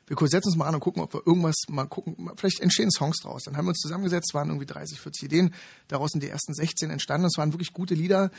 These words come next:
und ich hatte gute Thematiken dafür und hab mich dann mit jemandem, der hieß Nisse, äh, und, äh, mit einer, äh, Autorin, die hieß Jasmin, heißt Jasmin Shakiri, zusammengesetzt und dann haben wir angefangen zu schreiben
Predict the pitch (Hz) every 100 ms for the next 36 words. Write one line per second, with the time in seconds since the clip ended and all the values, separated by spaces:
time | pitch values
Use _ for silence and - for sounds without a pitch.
0 | - - - _ _ _ 156 151 180 165
1 | 185 185 156 139 160 196 185 170 175 147
2 | - 160 156 156 139 - - 147 156 143
3 | 131 123 180 233 262 254 214 - 143 139
4 | 139 139 131 - 143 139 143 139 135 143
5 | 143 135 - 139 135 - 143 147 - 143
6 | 139 156 151 127 127 - 147 - 143 139
7 | 147 131 - - 135 147 135 - 156 160
8 | - _ - 156 220 202 185 175 - 156
9 | 147 147 175 139 135 151 160 170 - -
10 | 170 202